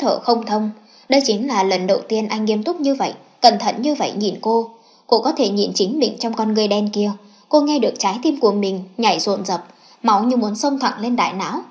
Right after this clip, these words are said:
cảm giác điên cuồng. Đưa mắt nhìn như thế, làm cho cô có một loại cảm giác cô chính là người phụ nữ mà anh rất yêu. Ánh mắt khó hiểu khiến cho hô hấp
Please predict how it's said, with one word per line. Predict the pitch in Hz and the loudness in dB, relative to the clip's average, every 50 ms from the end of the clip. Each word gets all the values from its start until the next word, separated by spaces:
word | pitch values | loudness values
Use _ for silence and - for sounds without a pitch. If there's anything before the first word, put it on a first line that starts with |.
| - _ | -8 _
cảm | - 196 160 - | 0 0 0 0
giác | - - 294 311 - | -2 -2 -2 0 2
điên | 254 269 269 247 247 | 2 2 2 2 0
cuồng. | 226 208 190 180 180 185 - - _ _ _ _ _ _ _ _ - | 0 0 0 -2 -4 -10 -16 -20 _ _ _ _ _ _ _ _ 6
Đưa | 240 233 208 | 6 8 8
mắt | 214 302 349 302 | 6 2 0 0
nhìn | 277 240 196 190 196 | 2 2 2 4 4
như | 240 247 247 | 4 4 4
thế, | 240 214 196 190 247 359 - - - - | 2 0 0 0 -2 -4 -8 -10 -10 -2
làm | 240 233 214 - - - | 2 2 4 2 2 0
cho | 240 | -4
cô | 240 220 214 214 208 | 0 2 2 2 2
có | - 330 | 2 0
một | 311 220 | 0 2
loại | 190 190 170 - - | 2 0 0 0 -2
cảm | 214 185 - 202 | -4 -6 -6 -6
giác | - 269 311 359 - - - - - _ _ | -6 -4 -4 -6 -8 -12 -20 -20 -20 _ _
cô | - 330 - - | 2 2 2 4
chính | 220 202 220 294 | 2 0 -2 0
là | 294 220 202 | 0 0 0
người | 202 196 190 190 190 | 0 0 -2 0 0
phụ | 214 202 | 0 0
nữ | 202 202 202 311 359 | 2 0 -2 -2 -4
mà | 349 - | -4 -4
anh | - 208 208 | -4 -4 -4
rất | 214 320 330 - | -4 -4 -4 -2
yêu. | 226 226 226 220 220 - - _ _ - - - | 0 0 0 -2 -4 -8 -14 _ _ -20 -16 -6
Ánh | - - 208 208 | -4 -2 -2 0
mắt | 247 339 - - | -2 -2 -2 0
khó | 226 196 180 277 | 0 2 2 2
hiểu | 285 285 - 165 - - - - | 0 0 -2 -2 -4 -8 -14 -8
khiến | - - 254 - - | 2 4 4 4 4
cho | - 254 | 2 0
hô | 233 233 214 202 | 0 2 2 0
hấp | 208 285 349 | 0 -2 -2